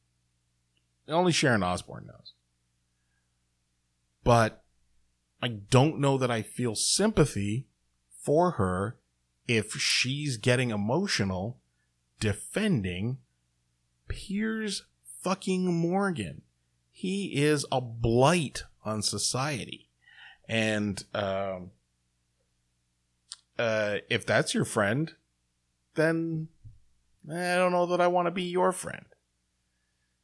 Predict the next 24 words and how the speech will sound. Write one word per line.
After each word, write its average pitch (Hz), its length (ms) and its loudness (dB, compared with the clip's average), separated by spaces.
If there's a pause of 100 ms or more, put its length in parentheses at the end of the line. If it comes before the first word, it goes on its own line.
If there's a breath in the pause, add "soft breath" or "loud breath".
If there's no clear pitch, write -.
(1080)
So, 135 360 -2 (320)
hey, 185 340 0 (440)
you 147 140 -4
know, 135 100 0
whatever 160 460 2
happens, 98 540 -2 (420 soft breath)
uh, 117 640 2 (220)
hey, 220 160 -2
maybe 208 240 0
she - 180 0
storms 165 500 2
off 147 280 2
the, 135 280 4
maybe 170 220 2
she 190 200 -2
leaves 139 340 -4
that 120 240 0
show. 107 200 0
Maybe 110 220 0
she, 113 220 -2
just 127 240 0
like 120 200 -2
Piers 113 380 0
did, 95 300 -4